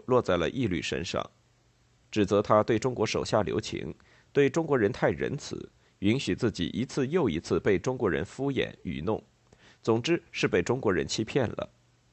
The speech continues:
伦敦一个日记作家写道：“中国人糊弄了我们，这是个明明白白的事实。”四月八日，义律和琦善一月二十日谈判拟定的条约全文传回伦敦。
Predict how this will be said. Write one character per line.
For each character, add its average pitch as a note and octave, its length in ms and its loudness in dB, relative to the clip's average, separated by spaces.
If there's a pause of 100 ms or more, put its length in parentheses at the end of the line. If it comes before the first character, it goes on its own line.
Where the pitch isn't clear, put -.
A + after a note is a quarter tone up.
(540)
伦 D#3 220 4
敦 E3+ 180 0
一 C#3 80 -2
个 D3 140 2
日 D#3 160 -2
记 B2 160 -2
作 B2+ 160 2
家 C3 180 2
写 E2+ 220 -6
道 A#1 280 -6 (520)
：“中 C3 180 0
国 A#2+ 120 6
人 F2 140 6
糊 C#3+ 220 0
弄 F#2 160 0
了 C2+ 80 4
我 G#1 140 0
们， A1 200 -6 (360)
这 E3+ 100 -2
是 E3 140 -2
个 B2 280 6
明 A#2 160 0
明 D3 160 -2
白 G2+ 160 6
白 G#2+ 160 4
的 A2 120 -4
事 - 180 -2
实。” - 240 -8 (1600)
四 G3+ 220 0
月 C#3 120 2
八 C#3 220 2
日， C3 260 0 (140)
义 C3+ 140 2
律 A2+ 120 4
和 G#2+ 160 2
琦 - 220 -2
善 G2+ 260 2
一 B2 100 -2
月 C3+ 120 4
二 - 160 2
十 - 140 -6
日 F#2 160 -2
谈 E2+ 200 2
判 G#2+ 220 0
拟 D2 100 -2
定 G#2+ 200 -2
的 D#2+ 100 0
条 D#2+ 260 2
约 G#2 320 2
全 A2 240 2
文 C3 200 0
传 E2+ 200 2
回 F2+ 160 2
伦 C#2 280 -4
敦。 C2 200 -2